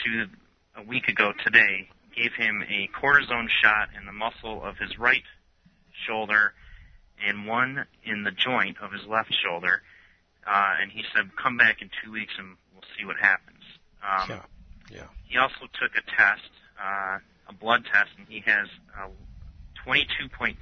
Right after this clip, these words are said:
Speaker 1: two level, uh, of C reactive protein.
Speaker 2: Yeah, well, all that means is there's inflammation in the body. We already knew that before you went in. I mean, it's, it's
Speaker 1: Yeah.
Speaker 2: a nonsense test.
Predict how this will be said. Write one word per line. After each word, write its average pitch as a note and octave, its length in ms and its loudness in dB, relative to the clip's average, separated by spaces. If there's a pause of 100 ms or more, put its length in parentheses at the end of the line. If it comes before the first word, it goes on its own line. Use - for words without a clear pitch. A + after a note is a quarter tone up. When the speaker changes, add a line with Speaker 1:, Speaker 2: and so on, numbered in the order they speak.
(120)
Speaker 1:
two B2 220 -4
level, B2 460 2 (760)
uh, G2+ 360 0 (100)
of G#2+ 140 -6 (240)
C A#2+ 140 -2
reactive G#2+ 520 4
protein. C3+ 540 -6 (880)
Speaker 2:
Yeah, E3+ 200 -4
well, C3 100 4
all D3 140 8
that C#3+ 200 4
means B2+ 260 -6
is A#2 120 -10
there's A#2 200 -2
inflammation A#2+ 600 -4
in G2+ 100 -12
the G2 60 -14
body. G#2 260 0
We A2 160 -2
already A2 240 0
knew A2+ 240 -6
that G#2 240 -2
before G#2+ 320 -6
you G2+ 80 -6
went G2+ 160 -6
in. F#2+ 300 -8 (260)
I A2 220 -8
mean, A2+ 100 -10
it's, G#2+ 140 -12
it's A2 100 -8
Speaker 1:
Yeah. G#2 80 0
Speaker 2:
a A2+ 40 -2
nonsense A2 580 -4
test. - 440 -6